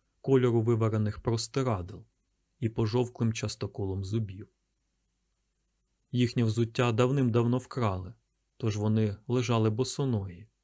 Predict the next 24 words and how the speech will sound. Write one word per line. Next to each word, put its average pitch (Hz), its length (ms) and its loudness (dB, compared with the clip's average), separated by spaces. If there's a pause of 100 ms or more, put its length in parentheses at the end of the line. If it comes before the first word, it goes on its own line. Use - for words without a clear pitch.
(140)
як 123 220 -2
ченці, 131 560 -4 (800)
наче 135 360 2
пілігрими 120 800 0
з 107 80 -8
якогось 104 480 -2
ордену. 90 500 -4 (1800)
Ішли 131 360 0
далі. 90 360 -6 (1000)
Він 156 140 2
постійно 156 480 2
позирав 110 460 2
у 110 60 0
дзеркальце, 117 600 2
щоб 135 240 0
знати, 117 360 0
що - 200 -2
відбувається 104 600 -2
позаду. 110 560 -4 (840)
Але 107 240 2
там 120 360 0 (280)
лише 139 320 0
вітер 107 320 0
ганяв 110 420 -2